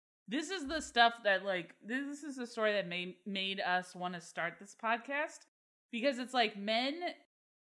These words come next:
take women for granted so much that they have, like, con-, that they're conniving or anything,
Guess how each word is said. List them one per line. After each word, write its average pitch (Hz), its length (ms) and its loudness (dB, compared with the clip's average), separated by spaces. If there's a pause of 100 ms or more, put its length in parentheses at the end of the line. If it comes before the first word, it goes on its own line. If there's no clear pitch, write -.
take 262 340 -4
women 226 440 0 (440)
for 226 140 -2
granted 202 600 0
so 208 320 0
much 220 560 -2 (540)
that 214 200 2
they 214 240 4
have, 196 360 2
like, 196 240 2
con-, 196 300 -8
that 196 160 0
they're 196 120 -2
conniving 208 760 -2
or 185 100 0
anything, 220 280 -2